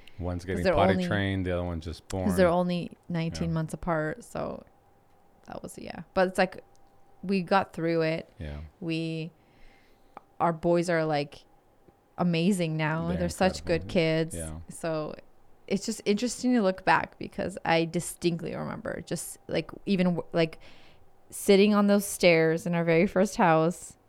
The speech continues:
Speaker 2: just, like, crying, <laughs> waiting for you to come home. <laughs>
Speaker 1: Yeah. And what's wild to me is in the,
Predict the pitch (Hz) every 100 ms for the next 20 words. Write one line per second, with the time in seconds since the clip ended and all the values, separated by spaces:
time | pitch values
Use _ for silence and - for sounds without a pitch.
0 | _ _ _ _ _ _ _ _ _ -
1 | - 160 160 - - 50 240 277 - 311
2 | 262 240 285 233 240 262 247 233 226 185
3 | 247 392 - 87 85 85 85 90 - -
4 | - - - _ - - 110 110 - 110
5 | - 110 110 120 127 113 - 107 101 101
6 | 98 87 85 82 - - 104 95 90